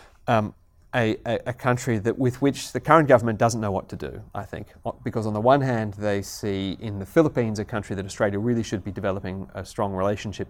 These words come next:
particularly as, in the long run, that shifting balance of power means a country like Australia is going to need to develop relationships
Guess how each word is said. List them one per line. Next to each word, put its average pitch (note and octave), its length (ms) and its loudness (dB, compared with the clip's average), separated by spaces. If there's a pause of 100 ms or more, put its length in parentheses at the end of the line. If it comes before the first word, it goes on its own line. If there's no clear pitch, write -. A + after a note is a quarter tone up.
particularly G#2 600 -4
as, G2+ 500 -4
in G#2+ 80 -8
the G2 80 -6
long D3+ 260 6
run, A2 320 0 (380)
that A2 240 0 (120)
shifting A2 380 -4
balance G2+ 380 0
of G2 100 -6
power G2 260 -2
means G2 300 -4
a F#2 60 -8
country G2 320 -6
like F#2+ 220 0
Australia G2+ 440 -4
is G2+ 100 -6
going G2+ 240 -4
to G2+ 60 -6
need F#2+ 200 -4
to - 60 -20
develop F#2+ 360 -4
relationships F#2+ 640 -6